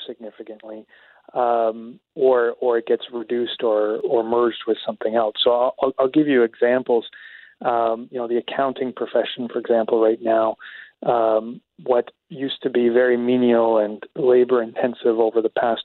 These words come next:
twenty years of crunching a whole bunch of numbers, a lot of that now has been automated, and increasingly there's, there's becoming sophisticated algorithms to, um, uh, to run people's taxes,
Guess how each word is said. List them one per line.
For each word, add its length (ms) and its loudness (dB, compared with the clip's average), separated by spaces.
twenty 280 -4
years 260 2
of 100 -2
crunching 340 -4
a 60 -2
whole 140 2
bunch 240 -2
of 100 -10
numbers, 440 0
a 60 2
lot 200 2
of 60 2
that 180 2
now 260 -2
has 200 -4
been 280 -2
automated, 640 0
and 140 -2
increasingly 600 -2
there's, 220 2
there's 240 0
becoming 460 -4
sophisticated 680 0
algorithms 640 2
to, 520 2
um, 480 -2
uh, 220 0
to 120 -2
run 260 0
people's 400 -2
taxes, 600 0